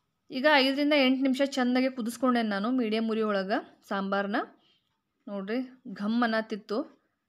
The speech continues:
ಮಸಾಲೆ ಎಲ್ಲ ಹಾಕಿದ್ದೇವಲ್ಲ. ಈಗ ಕೊನೆಯದಾಗಿ ನಾನು ಕೊತ್ತಂಬರಿ ಸೊಪ್ಪನ್ನ ಸಣ್ಣಗೆ ಕಟ್ ಮಾಡಿ ಹಾಕ್ಕೊಂಡೇನಿ.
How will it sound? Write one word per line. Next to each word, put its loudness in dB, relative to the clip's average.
ಮಸಾಲೆ -4
ಎಲ್ಲ -2
ಹಾಕಿದ್ದೇವಲ್ಲ. -4
ಈಗ -10
ಕೊನೆಯದಾಗಿ 0
ನಾನು -2
ಕೊತ್ತಂಬರಿ -4
ಸೊಪ್ಪನ್ನ -6
ಸಣ್ಣಗೆ -4
ಕಟ್ -10
ಮಾಡಿ -2
ಹಾಕ್ಕೊಂಡೇನಿ. -4